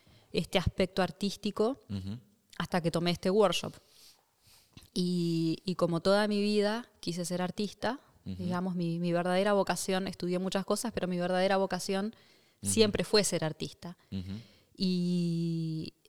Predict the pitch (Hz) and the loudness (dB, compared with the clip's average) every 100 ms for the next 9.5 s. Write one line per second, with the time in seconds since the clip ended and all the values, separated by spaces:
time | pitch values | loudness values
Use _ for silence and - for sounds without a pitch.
0 | - 165 170 - 190 190 208 214 214 - | -6 -4 -4 -2 -2 0 2 0 0 -4
1 | 175 170 185 165 185 190 190 190 233 - | -4 -4 -2 -2 -2 -2 -2 -2 -4 -12
2 | _ _ _ _ 170 165 156 143 147 147 | _ _ _ _ -6 -4 -4 -4 -6 -8
3 | 147 160 214 170 170 175 180 196 - 202 | -10 -14 -6 -2 0 2 0 0 -4 -2
4 | 208 247 - - 101 92 190 165 165 170 | -2 -4 -8 -12 -10 -8 -6 -4 -4 -4
5 | 160 165 180 - _ _ _ _ - 160 | -4 -6 -10 -16 _ _ _ _ -10 -6
6 | 165 165 165 185 202 190 170 175 170 180 | -4 -2 2 4 4 2 0 -2 -2 2
7 | 196 190 - 165 - 165 160 185 - 175 | 2 2 -4 -6 -4 -4 -6 -10 -14 -12
8 | - 170 - 170 180 170 160 - 156 - | -8 -6 -6 -6 -2 -2 -2 -6 -10 -10
9 | _ _ - 90 | _ _ -12 -10